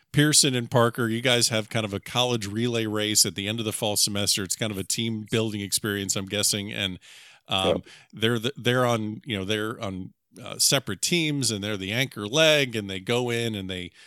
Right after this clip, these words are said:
Speaker 1: they basically are trying to, you know, race each other to the wall, and they both put their arms out,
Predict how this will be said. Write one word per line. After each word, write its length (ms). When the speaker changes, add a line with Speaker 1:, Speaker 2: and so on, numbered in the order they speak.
Speaker 1:
they 160
basically 460
are 80
trying 260
to, 240
you 80
know, 240
race 300
each 160
other 180
to 160
the 100
wall, 560
and 220
they 60
both 280
put 140
their 160
arms 320
out, 320